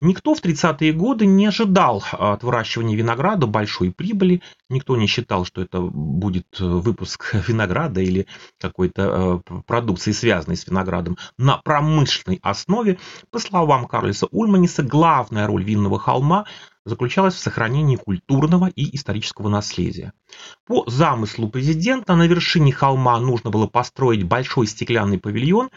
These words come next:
и большую террасу, с которой туристы могли бы созерцать центр Курзамской Швейцарии.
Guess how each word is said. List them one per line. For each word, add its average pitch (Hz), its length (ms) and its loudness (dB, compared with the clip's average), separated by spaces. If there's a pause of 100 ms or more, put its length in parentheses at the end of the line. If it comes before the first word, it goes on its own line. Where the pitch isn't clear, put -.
(280)
и 269 120 0
большую 185 520 2
террасу, 123 640 0 (260)
с - 120 -20
которой 104 320 0
туристы 175 500 -2
могли 113 380 0
бы 95 100 2
созерцать 95 680 -4
центр 135 380 -2 (260)
Курзамской 107 540 -4
Швейцарии. 90 760 -6